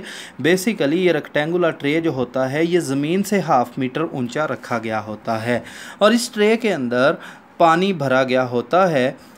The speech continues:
वाटर जो है वो ट्रे के अंदर भरा होता है और एक तख्ती लगी होती है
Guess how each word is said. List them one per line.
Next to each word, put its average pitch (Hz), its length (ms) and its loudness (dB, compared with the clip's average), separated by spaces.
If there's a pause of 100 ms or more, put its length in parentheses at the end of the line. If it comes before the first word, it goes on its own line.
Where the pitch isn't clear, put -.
(120)
वाटर 143 420 4
जो 175 220 2
है 143 240 4
वो 143 180 0
ट्रे 135 300 -2
के 139 120 -4
अंदर 123 240 2
भरा 117 260 0
होता 135 360 0
है 143 360 0 (140)
और 175 360 6 (420)
एक 202 380 4 (440)
तख्ती 190 360 2
लगी 170 280 2
होती 156 380 0
है 143 360 2